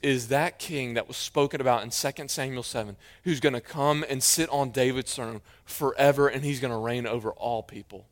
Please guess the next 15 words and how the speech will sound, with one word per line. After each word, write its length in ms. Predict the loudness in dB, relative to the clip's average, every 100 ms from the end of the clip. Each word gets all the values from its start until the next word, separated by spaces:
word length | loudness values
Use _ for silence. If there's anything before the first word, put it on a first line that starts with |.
| _ _ _ _
Every 360 | 6 6 4 -4
person 480 | -2 -4 -4 -12 -16 _ -4
will 140 | -4
be 240 | -2 -2 -2
under 260 | -4 -4
his 220 | -4 -6 -6
rule 280 | -6 -6 -8 -12
and 120 | -8
authority. 460 | -6 -4 -4 -4 -6 -12 -4
And 280 | -4 -2 2
this 540 | 4 4 4 2 0 -8 -20 _
is 420 | 6 10 8 8
that 220 | 4 4 2
king, 440 | -8 -6 -8 -12 _ -20 _ _ _ _ _ _ _ _ _
Jesus, 560 | -8 -6 -6 -8 -14